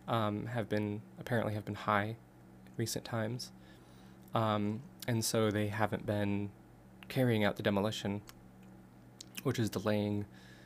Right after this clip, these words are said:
the, the, the project to create more housing. And in the meantime, you know, where do all those, those people go? <laughs> You know, um, we,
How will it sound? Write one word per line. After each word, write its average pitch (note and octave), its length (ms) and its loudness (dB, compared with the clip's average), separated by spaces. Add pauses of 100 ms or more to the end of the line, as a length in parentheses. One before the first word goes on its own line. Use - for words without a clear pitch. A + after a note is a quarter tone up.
(220)
the, A2 340 2
the, G#2+ 480 0
the - 80 -8
project G#2+ 540 2
to A#2 80 -2
create G#2 260 0
more G#2 120 2
housing. C3 480 6
And G2+ 280 0 (540)
in A#2 100 0
the A2 80 6
meantime, G#2+ 540 6 (440)
you D3+ 100 -2
know, G#2+ 80 2
where G#2 120 4
do G#2 80 4
all G#2 140 8
those, G2+ 280 0
those G#2+ 180 -2
people A2 260 0
go? G2+ 280 2
<laughs> - 60 -8 (640)
You A#2+ 100 -2
know, G2+ 280 0
um, G2+ 360 0 (1200)
we, A2 520 0